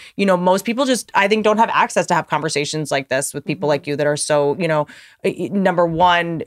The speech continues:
Speaker 1: have a bully like me to make you come here and talk to me and ask all these questions. But then also,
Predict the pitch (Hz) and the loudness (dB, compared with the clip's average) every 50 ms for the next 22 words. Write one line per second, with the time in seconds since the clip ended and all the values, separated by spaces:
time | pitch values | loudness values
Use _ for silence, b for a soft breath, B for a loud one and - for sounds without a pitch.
0 | - - - - - 170 151 165 160 156 151 160 147 143 - _ _ - - 165 | -12 -16 -14 -8 -4 -2 0 0 0 0 -2 -6 -8 -10 -14 _ _ -16 -8 -2
1 | 151 180 170 165 170 160 156 151 147 - 185 196 185 175 175 175 170 - - 170 | 0 0 0 2 0 0 0 0 0 0 0 0 0 0 0 0 -2 0 0 0
2 | 156 147 147 156 - _ - - - 175 185 180 170 165 - - 156 147 - 160 | 0 -2 -4 -10 -18 _ -20 -14 -10 -6 -2 -2 -2 -2 -2 -4 -4 -4 -2 -2
3 | 160 151 156 151 151 147 147 147 147 147 - 180 196 190 - 180 160 156 151 151 | -2 -2 -2 0 0 0 0 -2 -2 0 2 2 2 0 -2 -4 -2 0 0 0
4 | 156 147 - 147 156 - - 156 147 143 - - 226 220 220 208 190 180 175 156 | 0 0 0 0 -2 -2 -4 -4 -4 -2 0 0 -2 0 2 2 2 2 2 0
5 | - 180 160 - 180 170 - 165 170 170 165 - 180 170 165 160 156 151 | 0 0 2 2 2 2 2 2 0 0 2 2 2 4 4 4 2 0